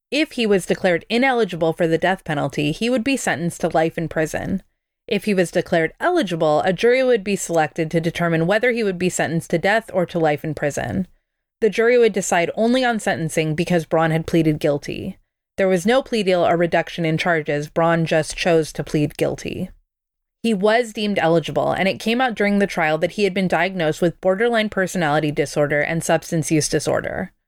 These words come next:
On September twentieth, nineteen ninety-one, Braun was sentenced to life in prison for the murder of Geraldine and fifteen years for the additional robbery charge. He would have to serve at least thirty years of his life sentence and six and a half years of his fifteen-year sentence before becoming eligible for parole, so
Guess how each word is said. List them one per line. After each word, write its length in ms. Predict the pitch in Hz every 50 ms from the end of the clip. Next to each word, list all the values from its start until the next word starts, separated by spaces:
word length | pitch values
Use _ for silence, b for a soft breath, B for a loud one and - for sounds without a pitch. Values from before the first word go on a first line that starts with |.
| _ _ _ _ _ _ _ _ _ _ _ _ -
On 160 | 202 202 196
September 420 | - 233 208 - 226 233 233 269 285
twentieth, 420 | - 233 185 170 151 156 165 -
nineteen 360 | 185 170 175 185 - 240 226
ninety-one, 600 | 214 202 202 202 202 208 165 143 127 123 151 175 - _ _ _ _ _ -
Braun 260 | 208 208 214 233 254
was 120 | 277 269 -
sentenced 400 | - 220 170 139 180 180 - -
to 40 | 190
life 300 | 170 165 165 196 202 -
in 100 | 233 214
prison 340 | - 185 170 160 170 165 160
for 140 | - 190
the 80 | 180 170
murder 380 | 165 165 160 165 160 175 170 165
of 100 | 160 -
Geraldine 640 | - 165 151 147 147 147 147 135 113 - - - - -
and 200 | 185 180 165 -
fifteen 400 | - 233 226 - - 240 220 190
years 280 | 175 165 165 160 -
for 120 | - 180 175
the 160 | 160 160 156
additional 440 | 160 156 160 147 - - 160 147 143
robbery 360 | 143 139 143 - 139 139 139
charge. 560 | - - 131 - - - - - - - - _ _ _ _ _ _ _ _ _ -
He 160 | - - 254 247
would 120 | 302 311
have 220 | 277 262 254 247
to 100 | - 294
serve 300 | - - - 185 170 165
at 160 | 165 - 185 180
least 280 | 202 196 175 - - -
thirty 240 | 214 220 240 226 262
years 340 | 262 240 220 196 190 185 190
of 60 | 185
his 220 | 185 185 180 -
life 200 | 165 165 175 -
sentence 520 | - - 143 135 120 147 147 156 165 - -
and 160 | - 180 180 -
six 240 | - 233 233 -
and 100 | - 262
a 40 | 254
half 260 | 226 214 190 180 -
years 280 | 185 165 160 165 160 -
of 80 | 160 -
his 180 | 175 160 -
fifteen-year 560 | - 196 196 - - - 190 180 170 165 156
sentence 380 | - - 151 139 139 160 160 -
before 340 | - 185 175 - - 196 202
becoming 400 | 190 208 - 196 185 185 175 -
eligible 480 | 151 165 175 170 160 175 151 160 156
for 200 | 151 - 165 156
parole, 440 | - - 165 147 143 131 - - -
so 420 | - - - 180 165 160 156 156